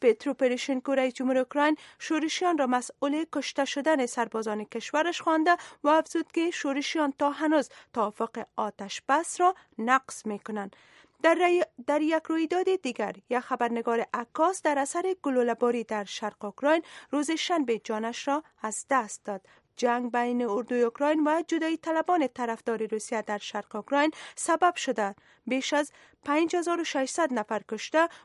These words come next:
و بیش از یک میلیون نفر از خانه‌هایشان بیجا شدند.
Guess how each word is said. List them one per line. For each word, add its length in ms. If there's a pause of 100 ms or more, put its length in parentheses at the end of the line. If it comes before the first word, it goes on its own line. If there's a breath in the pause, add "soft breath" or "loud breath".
و 100
بیش 280
از 180
یک 140 (100)
میلیون 260
نفر 340 (200)
از 220
خانه‌هایشان 720 (280 soft breath)
بیجا 440
شدند. 640